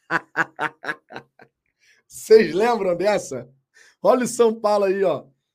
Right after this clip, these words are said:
A imprensa zero onze tá desesperada, irmão. A imprensa zero onze tá desesperada.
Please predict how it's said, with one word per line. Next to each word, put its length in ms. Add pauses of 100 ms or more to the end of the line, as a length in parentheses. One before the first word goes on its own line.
(220)
A 100
imprensa 380
zero 280
onze 200
tá 100
desesperada, 640
irmão. 240 (400)
A 140
imprensa 380
zero 220
onze 220
tá 280
desesperada. 1300